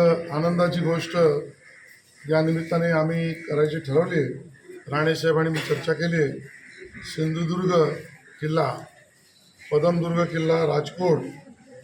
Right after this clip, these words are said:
आणि सरजेकोट या चार किल्ल्यांबद्दल खूप मोठ्या प्रमाणात <clears throat> अजूनही माहिती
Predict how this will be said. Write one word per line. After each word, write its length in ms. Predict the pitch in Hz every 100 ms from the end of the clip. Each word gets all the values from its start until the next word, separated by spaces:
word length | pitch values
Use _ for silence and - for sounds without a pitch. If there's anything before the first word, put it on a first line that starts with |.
| -
आणि 200 | 185 240
सरजेकोट 580 | 214 185 156 165 143 131 175 - - - - - - - - 165
या 160 | 170
चार 380 | 170 175 165 190
किल्ल्यांबद्दल 960 | 190 165 160 165 160 151 151 156 131 - - - - - - - 160
खूप 200 | 220 247
मोठ्या 340 | 190 175 180
प्रमाणात 520 | 170 165 170 165 135 - - - - - -
<clears throat> 460 | 240 269 269 240 175 - - - _ _ _
अजूनही 380 | 151 151 196 220
माहिती 680 | 196 160 175 196 180 131 -